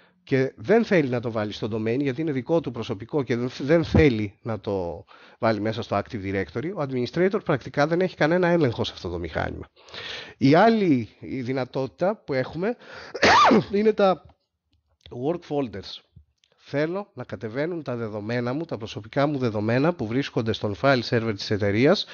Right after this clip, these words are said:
να έρχονται στη συσκευή μου, να τα παίρνω μαζί μου και όταν κάνω μια αλλαγή, αυτή η αλλαγή να συγχρονίζεται και να επιστρέφει πίσω στον file server της εταιρείας.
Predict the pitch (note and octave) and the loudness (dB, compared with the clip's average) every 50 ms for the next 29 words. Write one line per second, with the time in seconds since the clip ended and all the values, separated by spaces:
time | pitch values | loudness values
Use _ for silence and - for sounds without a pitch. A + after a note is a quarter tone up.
0 | - - - - _ - A2 A2+ B2+ D3+ D3+ - D#3+ D3 C#3 - - A2 A2 A2+ | -20 -20 -20 -18 _ 0 2 4 4 4 4 2 0 0 0 -4 -4 -6 -6 -6
1 | - - G#2+ G2 G#2+ A#2+ C3 D3 F3 F#3+ F#3 D3 B2 A#2+ G#2+ - D3 D3+ D#3+ D#3 | -2 -2 -2 0 2 2 2 2 2 0 0 -2 -2 -2 0 2 2 2 2 2
2 | C3+ A#2+ A2 G2+ A2+ B2 B2+ C#3+ F3+ G3+ - - - - - _ - C#3 C#3 E3 | 2 2 2 2 2 2 2 2 2 0 -4 -10 -20 -20 -16 _ 0 2 2 4
3 | D3 C#3 D#3 D3+ D#3+ D#3+ D3 D3 D3+ C#3+ C#3 C3 A2+ A2 G#2 C#3 E3+ E3 C3+ - | 2 4 4 4 4 4 4 4 4 4 4 4 4 2 2 2 2 2 2 2
4 | - D#3+ D#3 D3 C3+ A#2+ A#2 D3 D#3 D3+ C#3+ - C#3+ - - A#2+ A2+ A2 A#2+ C#3 | 2 2 2 4 4 2 2 2 2 0 2 0 -4 -2 0 0 2 4 2 2
5 | D3+ E3+ D#3 E3 D3 C#3 B2+ A#2+ A2+ - - - C#3+ C#3+ C#3+ - C3 - - C3 | 2 2 0 0 0 0 0 0 0 -2 -2 0 2 2 2 0 -4 -2 0 0
6 | C3 - - D#3 D#3 - - - - - - _ - - A2 G#2+ - D3 C#3 B2+ | 0 0 -2 -4 -4 -4 -10 -18 -18 -20 -20 _ -6 -4 -4 2 4 4 4 4
7 | A2+ - C#3+ C3+ C#3 C#3 C3 - - - C3 A2+ B2 A#2+ A#2 A2+ F#2+ F2 - | 4 4 2 4 4 2 -2 -2 0 0 2 4 6 6 6 6 2 2 -2